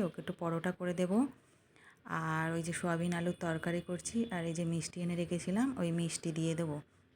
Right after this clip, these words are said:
এটাই হচ্ছে টিফিন, ও খেয়ে যাবে, তোমাদের দাদাও খেয়ে যাবে, আমিও খাবো, ছেলেও এটা খেয়ে যাবে, টিফিন নিয়ে যাবে। আর রান্নাবান্নাটা পরে করব,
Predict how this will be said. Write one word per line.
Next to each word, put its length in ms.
এটাই 240
হচ্ছে 240
টিফিন, 460
ও 120
খেয়ে 320
যাবে, 300
তোমাদের 400
দাদাও 400
খেয়ে 260
যাবে, 240
আমিও 340
খাবো, 360
ছেলেও 400
এটা 220
খেয়ে 280
যাবে, 220
টিফিন 320
নিয়ে 140
যাবে। 180
আর 140
রান্নাবান্নাটা 600
পরে 300
করব, 260